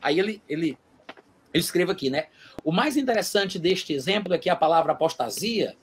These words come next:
é usada exatamente para descrever uma transladação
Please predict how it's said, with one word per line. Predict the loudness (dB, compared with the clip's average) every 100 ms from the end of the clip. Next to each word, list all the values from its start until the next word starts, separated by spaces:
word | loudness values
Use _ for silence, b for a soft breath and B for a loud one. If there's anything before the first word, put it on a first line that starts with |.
| b b b
é | 2
usada | 4 4 4 0
exatamente | -6 -6 4 6 6 2 -2 0 -2 -2 -4
para | 2 4 4
descrever | 0 0 0 0 2 2
uma | 2 0
transladação | -2 -2 0 0 0 0 -2 0 0 0